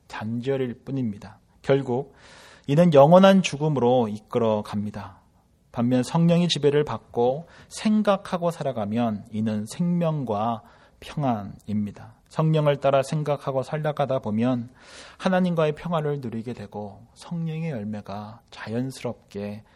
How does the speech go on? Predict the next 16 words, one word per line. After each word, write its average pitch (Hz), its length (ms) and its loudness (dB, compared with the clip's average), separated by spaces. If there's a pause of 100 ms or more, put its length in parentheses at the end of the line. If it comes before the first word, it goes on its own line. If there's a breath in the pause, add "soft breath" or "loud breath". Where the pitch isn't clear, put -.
(100)
내가 113 320 -4
살아가고 120 500 -6
있는 110 440 -6 (260 soft breath)
공동체 127 680 -6
안에서 104 600 -12 (360 soft breath)
맺어지게 107 880 -6
됩니다. 101 540 -8 (360 soft breath)
그리고 113 260 -10
내가 117 280 -4
있는 123 540 -6 (120)
그 - 120 -20
자리가 107 680 -12 (480 soft breath)
바로 101 400 -12
샬롬의 175 680 -2
땅이 107 460 -6 (300 soft breath)
됩니다. - 540 -10